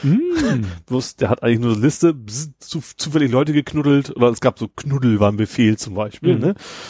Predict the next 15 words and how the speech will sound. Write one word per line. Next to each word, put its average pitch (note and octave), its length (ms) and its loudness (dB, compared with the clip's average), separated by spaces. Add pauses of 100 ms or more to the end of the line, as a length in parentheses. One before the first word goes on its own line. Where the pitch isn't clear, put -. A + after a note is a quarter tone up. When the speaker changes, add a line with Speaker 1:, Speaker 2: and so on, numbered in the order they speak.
(280)
Speaker 2:
Dann B2+ 200 2
irgendwie C3 260 4
geschrieben, A#2 680 -2 (140)
äh, G#2+ 240 2
auf G#2+ 380 0 (840)
zufälligen A#2+ 380 0
Sender B2+ 260 2
einfügen, B2+ 540 -4 (240)
läuft B2 240 0
grad B2+ 220 -4
was A#2 120 -4
total G#2+ 380 0
Geiles. B2 500 0 (500)
<laughs> - 500 -8
Oder A#2 340 2